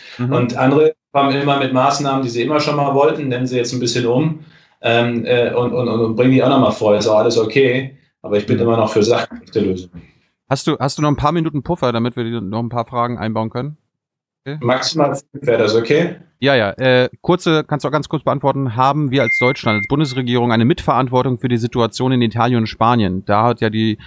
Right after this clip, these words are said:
Speaker 1: auch von Deutschland geprägte Austeritätspolitik, äh, dafür gesorgt, dass sie in Sozialsystemen und Gesundheitssystemen Einsparungen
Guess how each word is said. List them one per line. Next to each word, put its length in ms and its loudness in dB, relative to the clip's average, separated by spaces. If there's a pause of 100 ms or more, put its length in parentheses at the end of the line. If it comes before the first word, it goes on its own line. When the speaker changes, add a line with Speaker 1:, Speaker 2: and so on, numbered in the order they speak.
(280)
Speaker 1:
auch 100 -2
von 160 0
Deutschland 280 0
geprägte 420 -2
Austeritätspolitik, 1160 -2
äh, 380 2
dafür 240 -2
gesorgt, 460 0
dass 180 -2
sie 180 0
in 80 2
Sozialsystemen 760 0
und 20 -4
Gesundheitssystemen 720 -2
Einsparungen 720 0